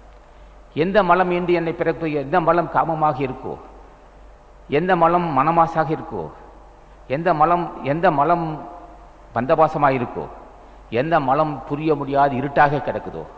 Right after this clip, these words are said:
அதை நீ அறுக்க வேண்டும். அப்ப அறுக்க, அறுக்க வேண்டும்.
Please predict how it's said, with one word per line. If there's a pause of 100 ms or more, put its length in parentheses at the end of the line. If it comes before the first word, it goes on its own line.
(640)
அதை
நீ
அறுக்க
வேண்டும். (1700)
அப்ப
அறுக்க,
அறுக்க
வேண்டும்.